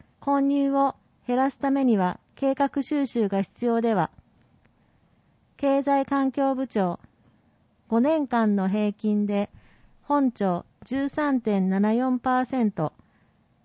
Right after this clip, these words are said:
日清市八点八六パーセント。計画収集が必要と考えていた。少人数学級、少人数指導拡大について。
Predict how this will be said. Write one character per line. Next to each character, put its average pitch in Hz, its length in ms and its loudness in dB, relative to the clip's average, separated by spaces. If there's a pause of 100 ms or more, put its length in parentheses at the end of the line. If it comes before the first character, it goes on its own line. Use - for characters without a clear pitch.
(160)
日 233 300 0
清 285 220 0
市 - 260 -4 (400)
八 - 300 -4
点 233 180 4
八 202 280 -4
六 233 220 -4
パ 240 200 2
ー 240 40 -2
セ 233 200 0
ン 190 80 -2
ト。 156 200 -6 (1080)
計 285 180 0
画 285 260 0
収 294 280 -2
集 233 180 0
が 202 140 2
必 - 220 -6
要 247 120 2
と 240 120 -4
考 247 340 0
え 226 100 2
て 185 140 -4
い 165 100 -4
た。 - 220 -8 (1900)
少 302 300 0
人 294 260 0
数 294 220 -2
学 294 280 2
級、 196 280 0 (320)
少 285 260 0
人 277 260 4
数 202 100 0
指 214 280 -2
導 247 100 2
拡 254 240 -2
大 254 180 2
に 247 120 0
つ 262 160 -6
い 226 80 0
て。 180 240 -4